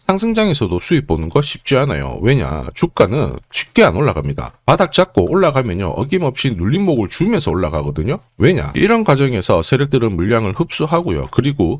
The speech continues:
일정에 맞춰가지고 재료를 준비했다가 재료를 딱 풀면서 주가를 띄우거든요. 중요한 거는 눌림목이 너무 많다라는 거죠.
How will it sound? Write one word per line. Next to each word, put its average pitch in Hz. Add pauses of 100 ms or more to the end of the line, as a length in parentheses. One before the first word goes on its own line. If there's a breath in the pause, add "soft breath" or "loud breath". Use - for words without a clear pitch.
일정에 196
맞춰가지고 131
재료를 104
준비했다가 80
재료를 143
딱 -
풀면서 240
주가를 87 (100)
띄우거든요. 73 (160)
중요한 139
거는 90
눌림목이 143
너무 90
많다라는 92
거죠. 69